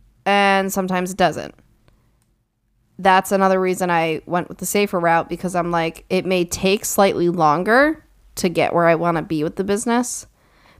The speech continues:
but in the meantime, you know, I can pay my bills, I can save some money, I can be ready. Um, for me, that really worked out. So I'm torn <laughs> because, again, I don't know what type of person he is.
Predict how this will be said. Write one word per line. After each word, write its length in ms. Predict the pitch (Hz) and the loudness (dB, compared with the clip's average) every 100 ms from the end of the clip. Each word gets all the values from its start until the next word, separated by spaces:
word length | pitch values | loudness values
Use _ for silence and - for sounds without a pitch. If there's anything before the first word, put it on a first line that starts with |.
| - | 0
but 100 | 180 | 0
in 100 | 175 | 2
the 60 | 170 | 0
meantime, 760 | 165 175 180 202 214 233 240 208 | 0 0 0 2 2 2 -2 -2
you 100 | 175 | 0
know, 120 | 170 | 2
I 120 | 156 | 0
can 140 | 156 165 | -2 -4
pay 140 | 165 | -4
my 140 | 143 175 | -4 0
bills, 500 | 196 196 185 180 - | 2 4 2 0 -4
I 100 | - | -6
can 160 | 147 | -8
save 320 | - 185 180 | -4 -2 -2
some 160 | - 190 | -4 -2
money, 420 | 185 180 180 180 - | -2 0 -2 -2 -2
I 100 | 170 | -4
can 200 | - 185 | -6 -8
be 120 | 175 | -6
ready. 520 | 160 143 82 - - _ - - - - _ _ _ _ _ 190 | -2 -2 -2 -8 -14 _ -20 -20 -20 -20 _ _ _ _ _ 0
Um, 580 | 185 175 170 160 147 196 | 2 2 0 -4 -10 -12
for 240 | - 196 180 | -4 -2 0
me, 220 | 180 185 | 0 0
that 180 | 190 180 | 0 0
really 240 | 170 165 | -4 -4
worked 260 | 151 170 147 | -4 -4 -6
out. 260 | 104 - _ _ _ _ _ _ _ _ _ _ _ - - _ _ _ _ _ _ _ _ _ _ - | -6 -8 _ _ _ _ _ _ _ _ _ _ _ -20 -20 _ _ _ _ _ _ _ _ _ _ -10
So 160 | - | 0
I'm 160 | 226 240 | 0 2
torn 440 | - 285 269 294 | 2 4 4 4
<laughs> 80 | 302 | 2
because, 420 | 294 269 285 240 | 0 2 2 2
again, 380 | 247 285 233 147 - | 0 2 2 0 0
I 120 | 226 | 2
don't 100 | 214 | 4
know 100 | 220 | 4
what 140 | 220 220 | 2 2
type 160 | 214 | 0
of 80 | 220 | 2
person 300 | 233 247 202 | 2 2 0
he 80 | 170 | 0
is. 260 | 160 156 | 0 -4